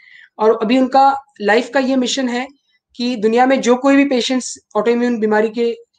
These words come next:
मरीज हैं, उनको वो Skype के द्वारा या उनके website के द्वारा उनको, अम, help करते हैं। और मेरी दरखास्त रहेगी कि आप सब लोग ये किताब को पढ़ें, गुड ल-, goodbye lupus, जिनको भी autoimmune बीमारी, अ, से की शिकायत है।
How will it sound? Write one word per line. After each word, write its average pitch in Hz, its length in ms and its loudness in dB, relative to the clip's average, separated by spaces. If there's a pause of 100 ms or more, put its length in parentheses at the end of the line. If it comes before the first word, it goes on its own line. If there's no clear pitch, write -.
(240)
मरीज 208 340 0
हैं, 190 160 -2 (320)
उनको 226 240 -2
वो 269 140 4
Skype 233 460 -2
के 247 80 2
द्वारा 226 420 2
या 220 160 2
उनके 214 260 -4
website 214 400 -2
के 226 100 0
द्वारा 214 280 -2
उनको, 208 500 -2 (540)
अम, 170 440 -10 (500)
help 220 280 -2
करते 196 240 2
हैं। 196 240 -4 (260)
और 208 120 2
मेरी 254 460 2
दरखास्त 220 460 2
रहेगी 254 300 0
कि 262 120 -4
आप 247 180 0 (100)
सब 233 120 -4
लोग 254 300 0 (320)
ये 233 380 -2 (320)
किताब 214 540 -4
को 233 100 -8
पढ़ें, 220 300 0
गुड 196 160 -2
ल-, 220 140 -2
goodbye 202 260 2
lupus, 208 300 2
जिनको 214 240 -2
भी 254 120 -2
autoimmune 220 480 -2
बीमारी, 196 460 -4 (520)
अ, 180 160 -6
से 202 300 -4
की 196 60 -10
शिकायत 170 480 -6
है। 143 220 -16